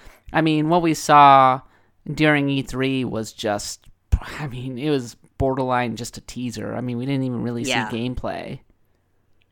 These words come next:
Speaker 2: Yeah. Um, although I will say they sold me with Keanu Reeves. Uh, I've been very, very meh on this, and, but just knowing that you can kinda play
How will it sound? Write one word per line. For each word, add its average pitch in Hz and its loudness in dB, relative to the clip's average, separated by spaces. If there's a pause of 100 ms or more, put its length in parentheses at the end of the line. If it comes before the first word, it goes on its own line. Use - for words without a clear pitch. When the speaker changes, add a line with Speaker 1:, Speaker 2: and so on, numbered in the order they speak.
(100)
Speaker 2:
Yeah. 123 -4 (240)
Um, 131 -2 (300)
although 135 -2
I 131 0
will 143 0
say 139 -4
they 120 -4
sold 139 -2
me 123 -4
with 113 -8
Keanu 123 -6
Reeves. 123 -2
Uh, 120 -2
I've 139 -2
been 131 -2
very, 139 2
very 131 0 (120)
meh 127 -2 (160)
on 120 -4
this, 120 -8
and, 127 -8 (220)
but 131 -8
just - -6
knowing 127 -2
that - -6
you 123 -6
can 123 -8
kinda 127 -4
play 127 -2